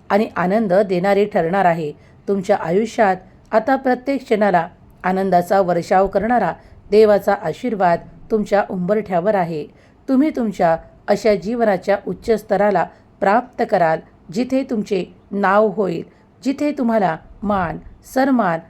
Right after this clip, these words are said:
आणि योग्य नाते मिळणार आहेत. देव तुमच्या बाजूने कार्य करत आहे. देव तुम्हाला हरू देणार नाही, तर देव तुम्हाला उंचावणार आहे. जीवनात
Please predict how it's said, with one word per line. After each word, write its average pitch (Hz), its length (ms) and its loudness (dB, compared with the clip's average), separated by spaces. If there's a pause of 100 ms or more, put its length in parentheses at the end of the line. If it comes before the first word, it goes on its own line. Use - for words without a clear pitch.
(220)
आणि 220 180 2
योग्य 220 520 0
नाते 185 460 -2 (200)
मिळणार 196 400 0
आहेत. 156 240 -2 (420)
देव 175 300 2 (280)
तुमच्या 202 300 0
बाजूने 180 500 0 (280)
कार्य 208 320 2
करत 208 320 0
आहे. 160 280 -4 (380)
देव 285 340 2
तुम्हाला 233 360 2 (320)
हरू 220 180 4
देणार 190 360 0
नाही, 175 320 -6 (340)
तर 208 140 4
देव 196 300 0 (120)
तुम्हाला 185 360 -2 (320)
उंचावणार 196 560 0
आहे. 151 260 -4 (400)
जीवनात 294 520 0